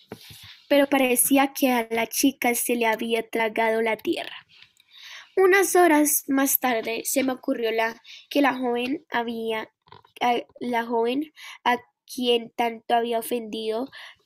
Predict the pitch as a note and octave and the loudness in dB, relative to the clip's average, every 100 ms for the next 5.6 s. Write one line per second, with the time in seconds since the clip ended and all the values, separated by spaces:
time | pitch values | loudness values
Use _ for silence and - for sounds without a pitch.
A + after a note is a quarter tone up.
0 | - A#3+ A3+ G#3 A#3+ B3+ C4+ - - A#3+ | -8 -6 -6 -6 -6 -6 -6 -8 -10 -12
1 | A#3 A3 A3 A#3 A#3 _ _ - D4+ C#4+ | -6 -4 -4 -4 -8 _ _ -6 -2 0
2 | D4 C4+ A#3 A3 A3+ A#3+ B3 C4+ C4 B3 | 0 -2 -6 -8 -8 -8 -8 -8 -8 -10
3 | A#3 A3+ A3 G#3+ G#3+ A3 A3+ A3 G#3+ A3+ | -12 -10 -8 -6 -8 -8 -8 -8 -8 -10
4 | A3 A3+ - - - - _ B3+ A#3 - | -10 -12 -12 -16 -18 -20 _ -8 -8 -8
5 | - B3+ B3 C4 C#4 | -10 -10 -8 -8 -10